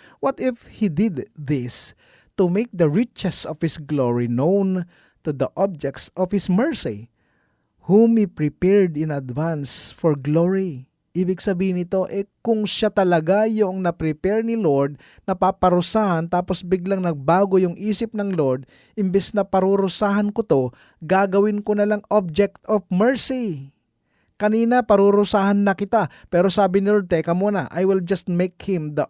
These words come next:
object of my mercy. And by the way, this person will live a glorious life in the future." Amen? Imbes na sasaktan, biglang niyakap,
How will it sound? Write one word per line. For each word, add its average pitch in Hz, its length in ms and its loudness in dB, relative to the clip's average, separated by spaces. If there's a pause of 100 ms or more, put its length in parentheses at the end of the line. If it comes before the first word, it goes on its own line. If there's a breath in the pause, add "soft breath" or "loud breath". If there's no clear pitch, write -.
object 135 560 -4 (160)
of 202 240 2 (140)
my 180 260 -2
mercy. 139 720 -4 (320 soft breath)
And 143 220 -6
by 147 160 2
the 180 100 2
way, 120 480 0
this 185 380 -2
person 139 720 -4
will 151 100 0
live 147 320 0
a 139 80 -4
glorious 151 560 -2
life 151 400 -12 (880)
in 170 240 -4
the 139 80 -4
future." 117 800 -8
Amen? 214 480 0 (400 soft breath)
Imbes 240 240 0
na 247 80 0
sasaktan, 226 960 -2 (240 soft breath)
biglang 226 480 4
niyakap, 220 560 4